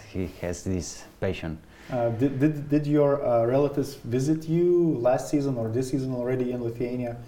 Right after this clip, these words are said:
Speaker 2: or, or not yet?
Speaker 1: Uh, no, in Lithuania, no. Uh, they were living, uh, until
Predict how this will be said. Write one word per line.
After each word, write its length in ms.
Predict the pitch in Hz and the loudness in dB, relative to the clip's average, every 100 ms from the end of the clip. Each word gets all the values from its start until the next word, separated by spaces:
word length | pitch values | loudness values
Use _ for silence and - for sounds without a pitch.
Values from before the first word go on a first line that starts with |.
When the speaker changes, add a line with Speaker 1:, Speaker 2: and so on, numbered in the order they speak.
| - - - 123 | -20 -20 -6 -2
Speaker 2:
or, 340 | 120 110 110 110 - | 0 0 -2 -6 -8
or 140 | 113 107 | -6 -4
not 240 | 110 104 | -4 -2
yet? 160 | - 127 | 0 4
Speaker 1:
Uh, 320 | 113 110 113 | 4 6 8
no, 160 | 156 | 8
in 100 | 135 120 | 8 6
Lithuania, 360 | 113 147 147 | 6 6 6
no. 140 | 131 120 87 - | 6 4 2 -4
Uh, 440 | 113 104 98 98 98 104 | 0 2 2 0 2 4
they 140 | 120 | 6
were 160 | 135 127 | 6 6
living, 440 | 127 135 139 117 | 6 6 6 4
uh, 400 | 110 104 101 98 98 | 2 2 0 0 -2
until 240 | 92 113 | 0 2